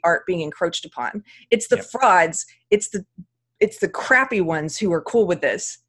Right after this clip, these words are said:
Speaker 1: It's the crappy comics who are cool with this. It's the crappy artists who are cool with this. But the really talented ones, they're not woke. They're,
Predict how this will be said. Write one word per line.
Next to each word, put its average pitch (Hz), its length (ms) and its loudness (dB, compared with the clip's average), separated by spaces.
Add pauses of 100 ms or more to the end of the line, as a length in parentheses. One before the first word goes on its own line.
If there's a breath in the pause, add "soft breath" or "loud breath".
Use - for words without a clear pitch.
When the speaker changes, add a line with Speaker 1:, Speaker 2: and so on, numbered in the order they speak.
(120)
Speaker 1:
It's - 160 -8
the 214 100 -8
crappy 240 480 0
comics 175 480 -2
who 185 80 -2
are 175 80 -2
cool 185 240 -6
with 170 120 -6
this. - 280 -4
It's - 160 -10
the 175 80 -12
crappy 208 540 0
artists 170 360 2
who 175 120 -4
are 156 80 -2
cool 170 240 -6
with 151 120 -4
this. - 240 -8 (320 soft breath)
But - 140 -6
the 175 80 -4
really 247 260 4
talented 233 520 0
ones, 262 420 0 (340)
they're 208 120 4
not 269 240 4
woke. 165 440 2 (520)
They're, 240 400 4